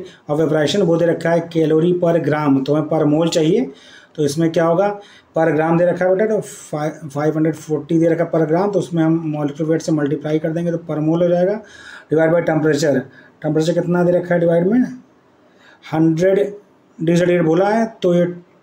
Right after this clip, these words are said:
थ्री सेवेंटी थ्री हो जाएगा, थ्री सेवेंटी थ्री। तो जब आप कैलकुलेट करेंगे, तो सब कुछ कैलकुलेट करने पे जो आंसर आएगा, वो आ जाएगा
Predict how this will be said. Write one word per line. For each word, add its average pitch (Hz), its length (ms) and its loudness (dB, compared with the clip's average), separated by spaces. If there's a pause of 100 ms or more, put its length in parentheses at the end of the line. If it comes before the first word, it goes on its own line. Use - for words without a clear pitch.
(460)
थ्री 175 300 0
सेवेंटी 165 380 2
थ्री 170 160 -4
हो 160 120 4
जाएगा, 208 320 2 (680)
थ्री 165 220 -4
सेवेंटी 151 460 -2 (140)
थ्री। 143 180 0 (460)
तो 160 60 2
जब 156 120 2
आप 156 280 -2 (500)
कैलकुलेट 160 340 0
करेंगे, 170 360 2
तो - 580 -8
सब 165 200 -2
कुछ 185 140 0
कैलकुलेट 170 400 0
करने 170 200 2
पे 175 80 2
जो 165 100 2
आंसर 160 220 0
आएगा, 165 220 2
वो 170 140 2
आ 160 40 2
जाएगा 175 260 2